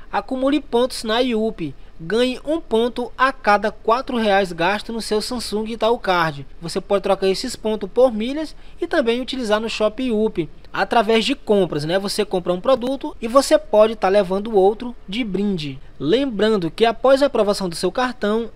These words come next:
é necessário finalizar o seu cadastro e escolher o seu plano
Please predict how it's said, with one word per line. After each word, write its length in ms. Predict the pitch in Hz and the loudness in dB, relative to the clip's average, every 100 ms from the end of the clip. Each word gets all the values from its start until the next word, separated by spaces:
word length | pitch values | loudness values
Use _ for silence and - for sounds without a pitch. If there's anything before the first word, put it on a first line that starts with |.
| - - | -18 0
é 200 | 196 196 | 2 4
necessário 640 | 170 170 247 247 202 196 | 2 -2 -4 0 0 0
finalizar 580 | 190 - 302 269 233 208 | -2 -6 -4 -2 -2 -2
o 40 | 190 | -2
seu 160 | 196 | -4
cadastro 600 | 254 233 190 220 - 247 202 | -4 0 2 2 -2 -10 -8
e 120 | 262 | -6
escolher 440 | 277 - 240 214 | -6 -2 0 2
o 100 | 214 | 2
seu 240 | 214 247 262 | 2 2 2
plano 540 | - 180 180 220 | 0 0 0 -2